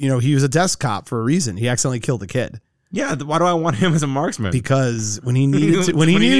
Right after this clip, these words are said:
Speaker 2: needed to murder
Speaker 1: to,
Speaker 2: that kid,
Speaker 1: when
Speaker 2: he
Speaker 1: he
Speaker 2: did.
Speaker 1: needed, no,
Speaker 2: He
Speaker 1: when
Speaker 2: killed
Speaker 1: he,
Speaker 2: that kid
Speaker 1: when he
Speaker 2: good.
Speaker 1: needed to kill
Speaker 2: <laughs> That kid.
Speaker 1: that ter-, that terrorist, that bank robber who was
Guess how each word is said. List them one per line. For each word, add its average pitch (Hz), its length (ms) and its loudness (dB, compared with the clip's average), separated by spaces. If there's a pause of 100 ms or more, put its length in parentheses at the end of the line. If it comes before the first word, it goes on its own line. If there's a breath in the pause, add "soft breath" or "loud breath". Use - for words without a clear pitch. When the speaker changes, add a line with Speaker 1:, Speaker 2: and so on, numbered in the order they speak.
Speaker 2:
needed 175 80 -2
to 175 60 2
murder 156 220 4
Speaker 1:
to, 127 60 2
Speaker 2:
that 143 200 -4
kid, 156 180 0
Speaker 1:
when 147 100 4
Speaker 2:
he 180 100 4
Speaker 1:
he 185 60 2
Speaker 2:
did. 180 80 4
Speaker 1:
needed, 196 340 2
no, 131 300 -2
Speaker 2:
He 156 100 2
Speaker 1:
when 151 100 4
Speaker 2:
killed 165 180 2
Speaker 1:
he, 139 80 0
Speaker 2:
that 139 80 -2
kid 147 80 4
Speaker 1:
when 151 140 4
he 160 60 4
Speaker 2:
good. 185 200 2
Speaker 1:
needed 214 420 0
to 214 80 0
kill 139 760 2
Speaker 2:
<laughs> - 100 -20
That 101 200 -6
kid. 92 260 -2
Speaker 1:
that 151 200 0
ter-, 170 260 2
that 143 300 -2
terrorist, 104 500 -4
that 139 120 -2
bank 190 220 2
robber 123 420 0
who 135 220 2
was 123 340 0